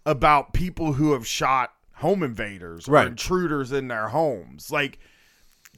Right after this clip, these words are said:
Speaker 1: they say it's, they say, like, "Oh, there's a myriad of reasons to have guns. Some of us like to do trick shooting,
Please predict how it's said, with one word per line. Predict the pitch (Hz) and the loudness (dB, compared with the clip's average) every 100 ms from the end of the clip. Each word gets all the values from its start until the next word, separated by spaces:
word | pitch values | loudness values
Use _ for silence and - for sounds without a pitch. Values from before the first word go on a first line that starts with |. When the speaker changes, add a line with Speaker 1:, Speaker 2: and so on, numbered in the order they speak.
| _ _ _ 156 | _ _ _ -10
Speaker 1:
they | 143 233 | 0 0
say | 208 - 220 254 | 0 -2 0 0
it's, | 220 - - - - 160 _ 143 | -2 -6 -14 -18 -20 -20 _ -4
they | 190 | -2
say, | 185 - 208 | -2 2 2
like, | 208 175 - | 4 2 4
"Oh, | 214 214 | 6 6
there's | 180 151 | 4 -2
a | |
myriad | 156 190 233 196 156 | 2 6 6 6 4
of | 127 | 2
reasons | 151 156 139 120 | -2 -2 -4 -6
to | 127 | -4
have | 127 113 | -2 0
guns. | 147 143 123 - - | 0 0 -2 -12 -18
Some | - 214 220 | -2 2 4
of | 175 | 2
us | 156 | 0
like | 160 147 | -2 -2
to | 143 | -2
do | 127 127 | -6 -6
trick | - 185 170 | -4 -4 -4
shooting, | - 147 135 123 117 110 | -6 -2 -2 -2 -4 -8